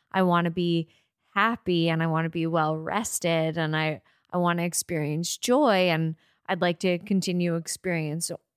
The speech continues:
e-, experiencing orgasms and for their benefits and things like that. But at the same time, biologically, it's, it sort of makes sense that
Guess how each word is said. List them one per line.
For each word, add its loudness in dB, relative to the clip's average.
e-, -4
experiencing -2
orgasms 0
and -4
for -4
their 0
benefits -2
and -6
things -4
like -6
that. 0
But 2
at -2
the -2
same 0
time, -2
biologically, 2
it's, 0
it 2
sort 4
of 4
makes 2
sense 2
that 2